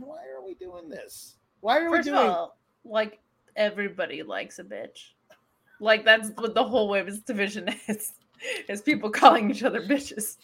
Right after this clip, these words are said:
Speaker 2: Like, that's the
Speaker 1: <laughs>
Speaker 2: whole division. And second
Speaker 1: Yeah.
Speaker 2: of all, who the <laughs> hell is this girl to come in? She's wrestled,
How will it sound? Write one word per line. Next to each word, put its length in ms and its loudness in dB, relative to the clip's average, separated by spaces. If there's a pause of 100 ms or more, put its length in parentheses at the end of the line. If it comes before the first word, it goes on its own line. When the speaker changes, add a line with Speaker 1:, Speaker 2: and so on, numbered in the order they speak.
Speaker 2:
Like, 220 -4
that's 200 -2
the 140 6
Speaker 1:
<laughs> 100 -6
Speaker 2:
whole 220 4
division. 520 -4 (840)
And 140 -4
second 240 6
Speaker 1:
Yeah. 100 2
Speaker 2:
of 80 -6
all, 240 6
who 160 2
the 180 6
<laughs> 40 -8
hell 240 0 (160)
is 320 4
this 260 -4
girl 460 -2 (400)
to 100 -2
come 280 2
in? 200 -2
She's 320 -6
wrestled, 520 -2